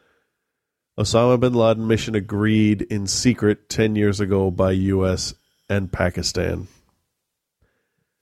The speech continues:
"U S forces were given permission to conduct unilateral raids inside Pakistan if they knew where bin Laden was hiding," officials say.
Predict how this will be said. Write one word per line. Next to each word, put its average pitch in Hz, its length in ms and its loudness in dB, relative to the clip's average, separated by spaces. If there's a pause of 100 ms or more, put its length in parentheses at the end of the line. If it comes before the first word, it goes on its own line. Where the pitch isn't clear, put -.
(140)
"U 110 180 4
S 113 120 2
forces 117 460 0
were 104 100 0
given 110 280 0
permission 110 420 0
to 104 60 0
conduct 101 440 -2
unilateral 107 760 0
raids 101 500 2
inside 101 380 0
Pakistan 101 500 0
if 90 80 -4
they 98 120 -2
knew 95 140 2
where 92 140 2
bin 92 180 0
Laden 92 320 0
was 90 140 -2
hiding," 95 360 0
officials - 460 -6
say. 55 380 -6